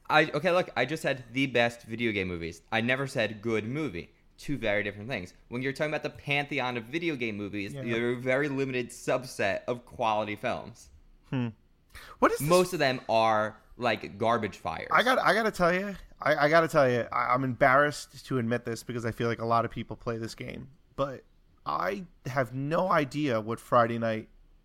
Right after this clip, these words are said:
Speaker 2: at Freddy's
Speaker 1: Five
Speaker 2: is.
Speaker 1: Nights at Freddy's is?
Speaker 2: Five Nights at Fre-, I don't know. I mean, I know what it is, kinda, but I haven't even
Speaker 1: You, you can get it on, like, your phone or Steam. It's, like, dirt cheap.
Speaker 2: Really?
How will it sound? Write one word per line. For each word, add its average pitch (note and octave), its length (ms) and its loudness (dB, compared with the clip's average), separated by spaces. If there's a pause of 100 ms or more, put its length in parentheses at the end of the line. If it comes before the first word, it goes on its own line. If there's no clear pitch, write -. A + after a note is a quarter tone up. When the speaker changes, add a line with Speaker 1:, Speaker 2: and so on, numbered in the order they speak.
(160)
Speaker 2:
at A#2+ 120 -8
Freddy's A2+ 300 2
Speaker 1:
Five B2 160 8
Speaker 2:
is. C#3+ 40 0
Speaker 1:
Nights C3+ 180 2
at C3 100 0
Freddy's C3 300 2
is? F#3 60 -4
Speaker 2:
Five B2 220 6
Nights A#2+ 260 0
at A2+ 60 -12
Fre-, - 60 -10 (100)
I C#3 120 6
don't D#3 100 2
know. D#3 100 6
I - 100 2
mean, D3+ 120 2
I D#3+ 80 4
know F#3+ 100 6
what G3+ 120 4
it D#3+ 100 0
is, E3 160 -2
kinda, D3+ 580 -2
but C#3 120 0
I B2+ 80 4
haven't C3+ 420 -2 (220)
even B2 380 -4 (420)
Speaker 1:
You, F3 280 -10
you A#3 140 -4
can B3+ 160 -6
get A3 140 2
it G#3+ 60 0
on, G#3 220 -2
like, F#3 220 -4
your E3 80 -2
phone D#3+ 340 -2
or F2+ 80 -6
Steam. B2+ 340 -8
It's, - 300 -14 (240)
like, F#2+ 160 -6
dirt C3 220 -6
cheap. - 300 -10 (540)
Speaker 2:
Really? D3 480 4